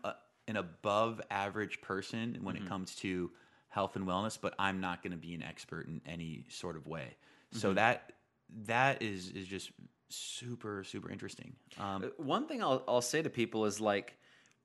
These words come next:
Speaker 2: carnivore diet w-, is a tool that I've used that has helped me get towards my goals. In no way do I think it's the only way that people can achieve optimal health.
Speaker 1: Mm-hmm.
Speaker 2: Because you see people all the time. I,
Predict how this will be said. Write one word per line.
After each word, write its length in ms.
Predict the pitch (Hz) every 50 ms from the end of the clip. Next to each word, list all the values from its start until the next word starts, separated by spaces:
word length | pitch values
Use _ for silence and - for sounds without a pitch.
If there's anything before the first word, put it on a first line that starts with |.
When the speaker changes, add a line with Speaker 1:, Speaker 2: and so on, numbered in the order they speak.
| _ _ _ _ -
Speaker 2:
carnivore 520 | - - 170 208 226 208 185 175 147 123
diet 580 | 104 101 113 123 139 139 117 107 101 - - - -
w-, 200 | 117 123 120 123 -
is 340 | 120 117 113 110 107 - - -
a 80 | - 110
tool 640 | - - - - - 165 165 156 127 113 107 95 98
that 160 | 101 107 101
I've 240 | 104 110 117 113 -
used 460 | 101 101 113 123 123 110 104 95 -
that 120 | - 104 101
has 160 | 101 98 -
helped 240 | - 110 110 107 -
me 140 | 107 101 98
get 340 | 92 104 104 101 - - -
towards 360 | - - 104 104 104 101 -
my 160 | 101 95 90 90
goals. 640 | 87 107 101 98 92 87 80 78 - - - - - _ _ - - - - - _ _ _ -
In 180 | 123 123 127 127
no 160 | 131 147 160 165
way 220 | 151 147 143 139
do 160 | 117 117 113
I 60 | 107
think 280 | 104 - - 127 117 -
it's 160 | 110 - - -
the 160 | 110 107 73
only 320 | - 110 113 113 117 113 104
way 360 | 95 95 92 98 110 131 135 131
that 160 | 117 107 - -
people 320 | - 110 104 - 107 107 104
can 360 | - - 107 101 98 98 - -
achieve 600 | 101 101 - - - 107 107 104 104 95 85 - -
optimal 480 | - 95 98 - - 104 104 98 95 98
health. 400 | 104 101 110 131 - - - - - _ _ - - 110
Speaker 1:
Mm-hmm. 200 | 95 95 95 95
Speaker 2:
Because 280 | 98 - - 135 - 139
you 60 | 139
see 200 | 135 - 196 180
people 280 | - 185 175 170 131
all 160 | 101 127 147 151
the 80 | 120
time. 300 | - - 156 151 127 117 -
I, 120 | - 131